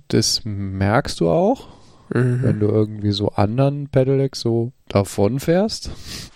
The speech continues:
Speaker 2: Okay.
Speaker 1: <laughs> Was so ein bisschen absurd ist, wenn dann so Leute auf ihrem sehr, sehr viel teureren aussehenden großen Fahrrädern unterwegs sind und du so quasi so gefühlt ohne jedes Treten, ähm, so,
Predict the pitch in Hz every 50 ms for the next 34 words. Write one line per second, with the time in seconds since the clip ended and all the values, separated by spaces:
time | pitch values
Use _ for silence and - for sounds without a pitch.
0 | - - - - 147 139 - 147 156 160 - - - - - - - - - -
1 | - - 135 - - - - 98 95 - - 98 95 113 110 - - - 117 104
2 | 101 95 - - 113 107 113 131 - 156 165 - 127 117 107 107 104 104 101 101
3 | 101 98 98 107 110 - 113 107 104 101 - - 107 104 104 104 104 - - -
4 | - - - - - - _ _ _ _ _ _ - - - - 98 101 113 123
5 | 113 110 110 110 110 - - 110 110 107 - - 113 107 113 117 117 117 110 110
6 | 107 107 107 107 110 110 110 110 113 113 - - - - - - - - - -
7 | _ _ _ _ _ _ _ _ _ _ _ _ _ _ _ _ _ _ - -
8 | 104 101 104 - - - 113 113 113 113 113 107 110 107 110 110 110 113 110 110
9 | 104 - - - - 104 107 123 - - 123 117 117 113 - - 107 110 127 139
10 | 131 123 120 117 113 113 110 101 104 110 107 - - 127 123 123 120 113 107 107
11 | 117 120 117 110 113 107 - - - 107 104 107 107 107 107 104 107 101 107 101
12 | - - 117 117 117 117 - 123 117 117 120 117 107 113 120 117 117 110 - -
13 | - - 117 - - - 110 110 120 117 - - - - 113 110 110 107 110 107
14 | 104 104 110 113 117 117 113